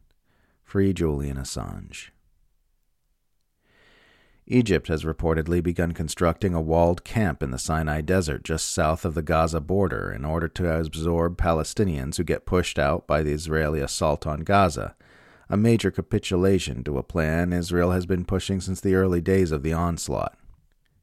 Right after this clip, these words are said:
It sure is a crazy coincidence how every single step of Israel's response to October seventh has looked exactly the same as it would look if Israel was just carrying out agendas it's wanted to carry out for many years.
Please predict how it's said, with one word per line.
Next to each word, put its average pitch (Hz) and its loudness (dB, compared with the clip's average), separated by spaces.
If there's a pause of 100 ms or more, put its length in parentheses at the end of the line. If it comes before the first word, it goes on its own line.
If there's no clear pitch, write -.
(100)
It 135 0
sure 143 4
is 107 6
a 80 0
crazy 95 4
coincidence 78 -4
how 90 0
every 98 4
single 90 -2
step 87 -2
of 67 -4
Israel's 73 -2
response 80 -4
to 76 -2
October 73 -2
seventh 69 -2
has 85 0
looked 98 0
exactly 87 0
the 69 -4
same 82 -2
as 82 -2
it 65 -4
would 73 -4
look 73 -2
if 78 -4
Israel 85 0
was 85 -2
just - -2
carrying 87 0
out 85 0
agendas 78 -2
it's 80 -6
wanted 85 -2
to 80 -8
carry 78 2
out 73 0
for 76 -6
many 76 -4
years. 80 -6